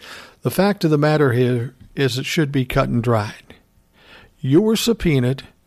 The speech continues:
You were at the Capitol or at the White House on January sixth. You talked to Donald Trump with some regularity on January sixth. You need to come here, answer every question we ask you, and just do the fucking job and then move on.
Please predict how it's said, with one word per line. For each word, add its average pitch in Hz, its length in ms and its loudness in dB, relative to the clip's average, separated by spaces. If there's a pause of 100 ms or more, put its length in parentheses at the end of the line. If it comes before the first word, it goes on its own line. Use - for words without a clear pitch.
(260)
You 151 200 2
were 196 260 2
at 170 200 0
the 170 100 -6
Capitol 135 580 0 (300)
or 135 160 2
at 156 180 -2
the 156 120 2
White 139 240 2
House 120 380 -2 (480)
on 123 280 2
January 139 540 2
sixth. - 480 -4
You 202 160 2
talked - 460 -2
to 139 80 0
Donald 123 400 0
Trump 131 360 -2
with 131 120 0
some 131 240 0
regularity 123 720 2
on 113 160 0
January 110 560 0
sixth. - 400 -6 (380)
You 127 160 2
need 120 220 0
to 113 60 -4
come 160 360 0
here, 147 280 0 (300)
answer 127 420 -4
every 156 300 0
question 139 640 -2
we 127 160 0
ask 147 380 0
you, 143 260 2 (420)
and 120 180 0
just 120 300 -2
do 143 140 4
the 131 100 0
fucking 127 400 -2
job 120 320 2
and 120 100 -2
then 113 200 0
move 117 260 0
on. 110 380 -2